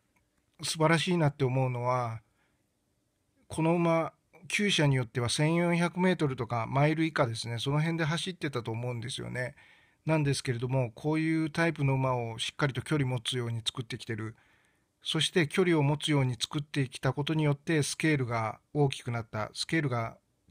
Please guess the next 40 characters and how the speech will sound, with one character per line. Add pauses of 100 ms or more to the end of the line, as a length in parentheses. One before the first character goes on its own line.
小
さ
く
な
ら
な
か
っ
た
っ
て
い
う
と
こ
ろ
で
す
ね。 (520)
そ
う
い
っ
た
よ
う
な
こ
と
も
あ
り
ま
す
ん
で、 (100)
こ
の
馬
を